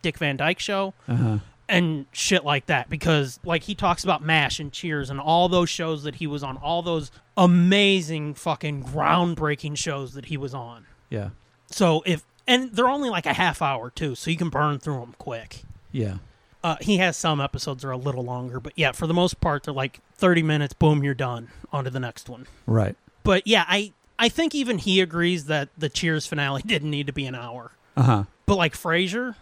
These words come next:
Speaker 1: another show I adore.
Speaker 2: Yeah.
Speaker 1: Um, I thought that was a, a good finale because, like,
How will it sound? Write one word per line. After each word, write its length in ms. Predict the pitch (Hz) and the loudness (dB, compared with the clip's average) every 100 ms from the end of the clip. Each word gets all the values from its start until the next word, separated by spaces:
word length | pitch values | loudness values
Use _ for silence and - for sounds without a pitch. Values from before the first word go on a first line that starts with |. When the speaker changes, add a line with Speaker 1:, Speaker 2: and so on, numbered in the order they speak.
| _ 156 | _ -6
Speaker 1:
another 280 | 151 156 185 | -2 0 -2
show 480 | 196 170 180 180 - _ | -2 -2 -2 -6 -12 _
I 360 | 156 147 147 147 - - | 0 2 2 0 -10 -10
adore. 480 | 151 151 147 160 196 - _ | -6 -2 -2 -2 -6 -14 _
Speaker 2:
Yeah. 220 | - 104 98 _ _ _ - | -6 -6 -6 _ _ _ -4
Speaker 1:
Um, 540 | 185 165 151 139 135 - - | 2 2 2 -2 -8 -14 -2
I 80 | 202 | 2
thought 240 | 233 196 | 2 2
that 160 | 233 220 | 0 -2
was 200 | 196 170 | -6 -8
a, 40 | 143 _ _ - | -10 _ _ -4
a 80 | 165 | -2
good 260 | 175 160 | 2 0
finale 380 | - 156 143 156 | 0 -4 -2 -2
because, 380 | 170 175 151 - | -4 -6 -8 -4
like, 300 | 143 131 - | -4 -4 -10